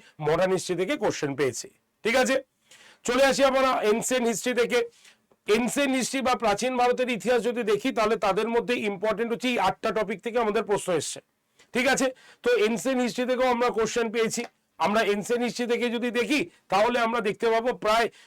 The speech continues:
দুশো চারটির মতো প্রশ্ন পেয়েছি বিগত পনেরো বছর যদি আমরা ঘেঁটে দেখি।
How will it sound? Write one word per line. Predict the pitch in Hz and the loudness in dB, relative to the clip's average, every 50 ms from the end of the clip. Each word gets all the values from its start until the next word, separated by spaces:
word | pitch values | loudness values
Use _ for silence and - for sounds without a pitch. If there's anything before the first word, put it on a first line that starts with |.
| _ - | _ -12
দুশো | 151 139 180 226 208 - 247 262 262 240 240 - - _ _ _ | -8 -4 -4 -4 -2 0 4 4 4 4 2 -2 -12 _ _ _
চারটির | - - 220 214 220 - - 269 262 262 | -2 0 0 0 0 -2 -4 -4 -2 2
মতো | 254 240 - 254 - | 2 2 2 2 0
প্রশ্ন | 220 226 208 - - 233 | 2 0 0 2 0 0
পেয়েছি | - 220 226 226 - - 247 | 0 0 0 -2 -2 -4 -6
বিগত | 214 214 202 185 220 214 220 | -4 -4 -2 -2 -2 0 0
পনেরো | 220 180 190 196 196 208 214 214 | -2 0 0 0 2 2 2 2
বছর | 214 208 208 220 220 | 2 0 0 0 -2
যদি | 190 208 196 214 | 0 0 0 0
আমরা | 208 208 208 | 0 0 -2
ঘেঁটে | 196 - 165 160 190 | -2 -2 -2 0 0
দেখি। | 180 185 175 139 190 | 0 0 0 -2 -4